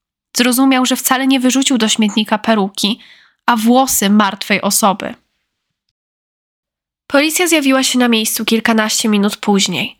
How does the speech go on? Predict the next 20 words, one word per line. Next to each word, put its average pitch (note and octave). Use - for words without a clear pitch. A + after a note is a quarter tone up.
Odkryli C#4
w -
stawie A#3+
kości, A#3+
zęby A3
i A3
klatkę G#3
piersiową. G3
Lokalna C4+
społeczność C4
i A3
bliscy A3
rodziny G#3
Short G3
wstrzymali B3
oddech, G#3+
czekając B3
na C4+
oświadczenie G#3+
śledczego. G#3